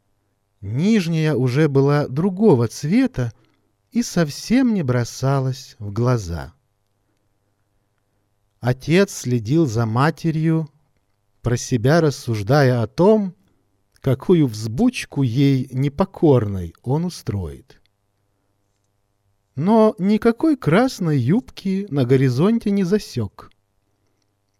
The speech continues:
Так мама избежала в тот день обещанных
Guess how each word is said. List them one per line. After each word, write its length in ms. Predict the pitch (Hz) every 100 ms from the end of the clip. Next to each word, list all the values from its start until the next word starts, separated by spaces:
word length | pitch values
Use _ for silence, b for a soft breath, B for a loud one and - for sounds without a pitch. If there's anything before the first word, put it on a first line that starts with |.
| _ _ _ _ _ _ _ _
Так 280 | - 175 175
мама 440 | 120 139 143 135 131
избежала 560 | 110 101 104 139 127
в 60 | 110
тот 280 | - 120 82
день 400 | 104 151 151 -
обещанных 1120 | 113 90 165 202 - - 156 151 147 -